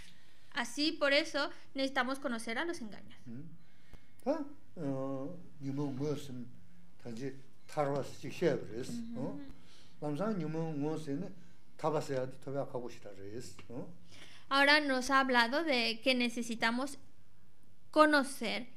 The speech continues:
Speaker 1: e identificar a los engaños. También lo queremos para poder alcanzar la liberación. Pero el hecho de identificar los engaños y querer la liberación, todavía falta un camino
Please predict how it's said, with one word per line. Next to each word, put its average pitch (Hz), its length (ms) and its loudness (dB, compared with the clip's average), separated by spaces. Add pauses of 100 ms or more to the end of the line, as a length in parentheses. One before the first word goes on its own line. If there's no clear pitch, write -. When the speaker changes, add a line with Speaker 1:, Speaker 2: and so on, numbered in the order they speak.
(240)
Speaker 1:
e 302 140 12
identificar 294 880 4 (340)
a 240 120 6
los 226 200 2
engaños. 196 600 -4 (480)
También 233 540 2 (840)
lo 269 220 8
queremos 262 400 6
para 262 280 4
poder 247 260 6
alcanzar 302 640 4
la 254 160 6
liberación. 214 760 0 (560)
Pero 233 520 4 (380)
el 254 140 2
hecho 359 240 4
de 381 100 6
identificar 269 640 6
los 320 200 2
engaños 240 640 0 (1080)
y 262 120 -2
querer 277 300 8
la 359 120 10
liberación, 254 720 4 (260)
todavía 349 440 4
falta 349 360 4
un 349 80 2
camino 302 640 2